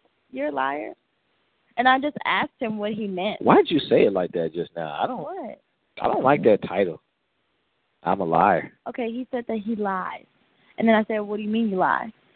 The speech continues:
Speaker 1: And he explained that he lies because he doesn't want to hurt people's feelings. And I was like, "Okay, that makes sense. You're not just over here lying,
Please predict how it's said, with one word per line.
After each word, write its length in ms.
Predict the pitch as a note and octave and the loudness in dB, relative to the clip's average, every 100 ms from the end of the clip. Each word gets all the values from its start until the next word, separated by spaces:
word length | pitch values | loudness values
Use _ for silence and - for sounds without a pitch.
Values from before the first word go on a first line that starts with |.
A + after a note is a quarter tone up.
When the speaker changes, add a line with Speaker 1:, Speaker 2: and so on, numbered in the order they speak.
| - | -2
Speaker 1:
And 120 | G#3+ | 2
he 160 | A3 G3+ | 2 2
explained 520 | - A3+ A#3+ A#3 G#3 | -4 -2 -2 0 -4
that 80 | G3+ | -6
he 180 | G#3 G3+ | -4 -2
lies 400 | F#3+ G3+ G3 G3 - | -2 -2 -4 -6 -12
because 240 | G3 G3+ | -8 -6
he 60 | G3+ | -4
doesn't 180 | F#3 | -6
want 140 | F#3 F#3 | -8 -10
to 40 | F#3+ | -12
hurt 120 | F#3+ | -12
people's 200 | A#3 A3+ | -12 -6
feelings. 260 | F4+ F4+ G#3+ | 0 0 0
And 100 | G3 | 0
I 80 | G#3+ | 0
was 80 | G#3 | 0
like, 180 | G#3+ - - | -2 -4 -6
"Okay, 480 | G#3+ A3 D4 C#4+ E3 | -6 -4 -4 -4 -2
that 180 | F#3+ F#3 | 2 2
makes 220 | A3 G3 _ | 2 -2 _
sense. 220 | B3+ A#3+ _ _ _ _ _ - | -8 -8 _ _ _ _ _ -8
You're 120 | A#3 | 0
not 140 | A#3 G#3+ | 0 -2
just 120 | - | -8
over 180 | G#3 G3+ | -10 -8
here 180 | G3+ F3 | -8 -8
lying, 460 | D3 F#3 G3+ D#4 | -4 -6 -6 -14